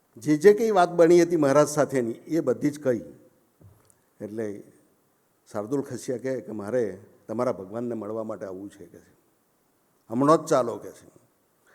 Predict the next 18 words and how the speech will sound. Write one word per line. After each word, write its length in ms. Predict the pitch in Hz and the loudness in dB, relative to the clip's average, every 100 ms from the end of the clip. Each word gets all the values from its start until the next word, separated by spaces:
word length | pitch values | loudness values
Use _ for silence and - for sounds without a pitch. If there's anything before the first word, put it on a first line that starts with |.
| _ 113 | _ -12
એટલે 100 | 107 | -8
ઘોડો 260 | 104 127 | -2 -2
મંગાવીને 520 | 127 131 139 139 123 | -2 0 2 2 0
બંને 320 | 120 113 131 127 | -4 -4 -2 -2
જણા 320 | 120 110 123 _ _ _ _ _ - | -2 -6 -12 _ _ _ _ _ -16
મહારાજની 420 | 104 113 123 127 | -12 -6 -6 -6
પાસે 280 | 120 120 120 | -6 -8 -8
પહોંચ્યા. 360 | 104 107 - 90 85 _ _ _ _ _ _ _ _ _ _ _ _ _ _ _ _ _ _ _ _ _ _ _ _ _ _ _ - | -12 -12 -16 -20 -20 _ _ _ _ _ _ _ _ _ _ _ _ _ _ _ _ _ _ _ _ _ _ _ _ _ _ _ -16
મહારાજના 420 | 98 110 127 135 | -8 -4 -2 -2
દર્શન 360 | 123 123 - 147 | -2 -2 -2 -2
કર્યા 240 | 147 147 | 0 0
અને 100 | 147 | 2
મહારાજના 760 | 139 123 131 135 135 135 120 117 - _ _ _ _ _ - | 0 0 0 0 0 -2 -4 -10 -16 _ _ _ _ _ -8
ગુણગાન 360 | 127 131 160 175 | -4 0 4 8
ગાવા 240 | 165 151 | 8 8
લાગ્યા, 300 | 139 120 110 | 6 2 -2
કે 200 | 101 104 | -6 -8
છે, 140 | 90 | -12